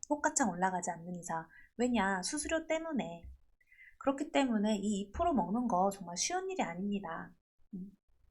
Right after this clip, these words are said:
그럼 주식 누나가 오늘 바이넥스 브리핑 해드린 대로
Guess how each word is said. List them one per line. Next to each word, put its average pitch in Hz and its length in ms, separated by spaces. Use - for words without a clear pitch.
그럼 190 220
주식 277 280
누나가 190 360
오늘 202 400
바이넥스 202 720
브리핑 190 360
해드린 285 320
대로 196 420